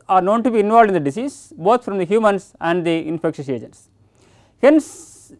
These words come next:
millions of compounds can be tested for probable drugs. It takes several years to complete the work. However, in bioinformatics, we can provide the first hand information regarding the probable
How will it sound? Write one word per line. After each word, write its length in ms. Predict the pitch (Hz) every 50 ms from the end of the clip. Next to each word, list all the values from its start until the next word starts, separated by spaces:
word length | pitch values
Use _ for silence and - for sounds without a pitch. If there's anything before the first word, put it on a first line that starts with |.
| _
millions 360 | - 175 190 220 262 277 269
of 160 | 262 254 220 -
compounds 400 | - 190 208 214 247 247 233 -
can 200 | - 202 196 185
be 60 | 160
tested 460 | - 180 175 - - 240 226 175 -
for 180 | - 180 175 151
probable 340 | - - 175 180 175 165 131
drugs. 420 | 120 202 247 247 - - - - _ _ _ _ _ _
It 160 | - 190 190
takes 300 | - 240 247 240 240 - - _ _ _ _ _ - - _ _
several 340 | - - - 208 208 196 185
years 440 | 202 254 240 214 202 196 - - _ _
to 120 | - 175
complete 320 | - - 170 165 165 165 139
the 100 | 143 123
work. 340 | 107 - - _ _ _ _ _ _ _ _ _ _ _ _ _ _ _ _ _ _ -
However, 480 | 170 202 247 285 302 269 262 233 - _ _ _ _ _ _ _
in 180 | 185 185 180 165
bioinformatics, 920 | 175 190 226 226 262 262 226 185 165 262 247 - - - - - - - _ _ _ _ _
we 180 | - - 196 220
can 380 | - 247 247 240 233 214 175
provide 480 | - - 208 233 262 277 277 262 196 165 _ _ _ _ _
the 240 | 196 185 208 214 185
first 180 | 196 196 190
hand 140 | 254 254 214
information 560 | 190 165 190 185 180 180 - 262 285 262 247 - _ _
regarding 680 | - 156 170 165 214 214 214 214 226 226 226 190 135 - -
the 240 | - 170 180 180 165
probable 500 | - 170 180 185 196 208 214 214 214